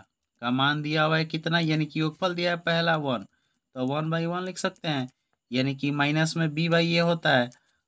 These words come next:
और अल्फा into बीटा का मान दिया है, इसका भी मान दिया है वन, तो इसको भी वन by वन लिख सकते हैं।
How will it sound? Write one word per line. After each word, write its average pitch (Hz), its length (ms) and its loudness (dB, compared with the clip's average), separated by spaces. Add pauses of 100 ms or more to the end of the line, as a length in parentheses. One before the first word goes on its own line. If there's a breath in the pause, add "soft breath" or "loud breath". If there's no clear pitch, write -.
और 127 200 4
अल्फा 135 320 4
into 160 500 0 (960)
बीटा 131 420 2
का 160 180 4
मान 160 240 4
दिया 165 220 6
है, 185 220 4 (340)
इसका 127 320 0
भी 160 140 0
मान 160 220 2
दिया 156 160 0
है 139 80 2
वन, 117 240 0
तो 123 140 -10
इसको 151 380 -4
भी 151 180 -4
वन 151 300 -4
by 156 180 -4
वन 165 200 -2
लिख 170 120 -8
सकते 170 300 -8
हैं। 151 220 -4